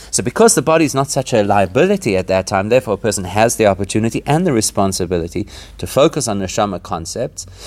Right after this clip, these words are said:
Both as a Zol Deher and Gilui Ur HaNeshama in a way that the person gets in touch with what the Neshama has to tell them. In other words, it's a time where the Neshama should shine right through. On a Chotsh, as the der Avodah muss man bewahren, as the Guf soll nicht sein, in an Ofen von Chumris Vegasus.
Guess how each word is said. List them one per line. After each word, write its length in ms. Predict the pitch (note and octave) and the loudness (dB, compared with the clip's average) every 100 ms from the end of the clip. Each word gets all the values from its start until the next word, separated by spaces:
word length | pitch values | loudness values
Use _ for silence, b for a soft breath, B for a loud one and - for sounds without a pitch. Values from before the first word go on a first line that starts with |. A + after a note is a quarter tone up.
| B - | B 2
Both 200 | B2+ B2+ | 2 4
as 220 | A#2 G#2 | 0 0
a 40 | |
Zol 180 | F#2 G2+ | 0 2
Deher 340 | A2 G#2+ D3+ | 2 2 2
and 140 | C3 A2 | 2 0
Gilui 300 | D3 D3 - | 2 4 4
Ur 200 | C3 B2+ | 4 2
HaNeshama 480 | B2+ - E3+ D#3 C#3 | 0 2 2 2 2
in 100 | C#3 | 2
a 80 | |
way 220 | D3 F#3+ D#3+ | 4 4 4
that 160 | D3 | -2
the 80 | C3+ | -2
person 300 | - D3+ C#3+ | 0 0 0
gets 240 | C#3 D3 | -2 -2
in 80 | D3+ | -4
touch 260 | - C3 - | -2 -4 -2
with 140 | C#3+ | -2
what 160 | A#2+ A#2 | -2 -2
the 60 | |
Neshama 360 | A#2 G#2+ A2+ A2+ | -4 -2 -2 0
has 220 | A2+ A#2 | 0 0
to 80 | B2+ | 0
tell 240 | A#2 C#3+ | 2 2
them. 140 | A2+ D#2+ B B | 2 -4 B B
In 100 | A#2+ | 2
other 140 | D3 E3+ | 2 4
words, 160 | D3+ - | 0 -2
it's 140 | D3+ D3+ | -2 0
a 60 | |
time 260 | - F3+ F#3 | 0 2 4
where 100 | D3+ | 2
the 60 | C#3+ | 0
Neshama 400 | C#3+ F3 F3+ D#3+ | 0 0 0 -2
should 160 | B2+ | -4
shine 300 | - C3+ C3+ | -2 0 2
right 280 | A2 G#2+ - | 2 0 -2
through. 280 | - E2+ C#2+ - - - - - - - - - - B B B B B B | -6 -6 -6 -12 -20 -20 -20 -20 -20 -20 -20 -20 -20 B B B B B B
On 100 | D#2+ | -6
a 40 | - | -4
Chotsh, 460 | G#2+ C#3 - - - | 2 2 2 -6 -10
as 220 | F#2+ - | -8 -8
the 120 | F2 D#2 | -8 -2
der 260 | G#2 A2+ | 4 4
Avodah 280 | A2 C3 A2+ | 4 2 2
muss 180 | A#2+ B2 | -2 -2
man 120 | G#2 | -4
bewahren, 560 | F2 E2 B2 B2+ F#2+ - | -4 2 2 2 -2 -6
as 160 | F2+ - | -10 -6
the 60 | |
Guf 160 | G2 A2+ | -4 0
soll 180 | G#2 A#2 | 2 2
nicht 160 | G#2 | 0
sein, 240 | A2+ A2 G#2 | 0 2 2
in 100 | F2+ | -2
an 120 | F#2 | -2
Ofen 240 | A2 F#2+ | -2 -4
von 120 | F#2+ | -6
Chumris 360 | F2+ B2 G2+ - | -4 -4 -4 -4
Vegasus. 560 | E2+ F2 D#2+ - D#2+ | -2 0 0 0 -6